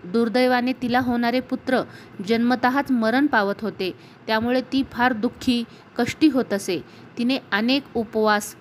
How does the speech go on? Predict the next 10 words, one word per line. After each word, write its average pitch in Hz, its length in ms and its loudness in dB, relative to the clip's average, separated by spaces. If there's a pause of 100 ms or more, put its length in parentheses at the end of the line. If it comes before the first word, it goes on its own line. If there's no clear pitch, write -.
व 226 100 -2
व्रत 233 340 -2 (100)
केली, 202 260 -2 (480)
परमेश्वराची 240 760 2
आराधना 214 560 0
करू 262 220 -2
लागली. 185 360 -2 (440)
गावातील 208 540 0
विद्वान 220 520 0
ब्राह्मणांना 220 600 0